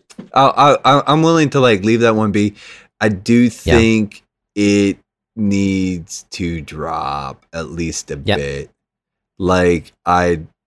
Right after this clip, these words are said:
Speaker 1: probably say low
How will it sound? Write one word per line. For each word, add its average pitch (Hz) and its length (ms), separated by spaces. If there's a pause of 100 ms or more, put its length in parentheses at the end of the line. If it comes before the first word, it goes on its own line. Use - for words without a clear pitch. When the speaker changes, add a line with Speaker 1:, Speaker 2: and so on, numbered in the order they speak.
Speaker 1:
probably 82 380
say 76 880 (240)
low 78 1300